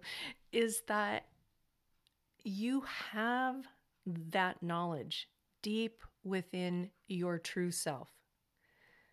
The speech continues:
I've talked in other episodes about the false self. That's the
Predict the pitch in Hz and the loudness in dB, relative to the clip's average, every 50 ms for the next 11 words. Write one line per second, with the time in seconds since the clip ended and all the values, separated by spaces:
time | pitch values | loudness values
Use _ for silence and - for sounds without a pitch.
0 | _ _ _ _ - 175 175 170 - 202 190 190 190 - 190 175 170 - 185 180 | _ _ _ _ 0 0 0 0 0 2 2 2 2 0 -2 -2 0 2 4 4
1 | 180 190 196 190 180 180 180 180 175 - 175 165 170 165 - 165 165 165 156 - | 4 6 6 6 4 4 2 -2 -4 -2 0 -2 -2 -2 -2 0 2 0 0 0
2 | 175 165 - - 180 170 175 170 - - - - 135 117 - 170 - - - - | -4 -6 -2 2 4 4 4 2 0 -2 -2 -2 -4 -4 -6 -8 -10 -12 -20 -20
3 | _ _ _ _ _ _ _ _ _ - 156 156 156 - - - 170 165 165 | _ _ _ _ _ _ _ _ _ 0 0 0 0 0 0 2 4 4 4